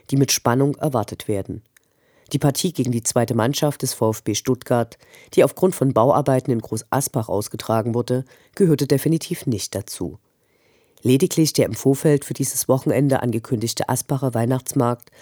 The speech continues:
und somit die Aussicht auf Riesenbratwurst, Pilzpfanne und Glühwein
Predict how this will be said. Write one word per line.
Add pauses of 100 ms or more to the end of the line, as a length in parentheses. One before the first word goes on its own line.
(140)
und
somit
die
Aussicht
auf
Riesenbratwurst,
Pilzpfanne
und
Glühwein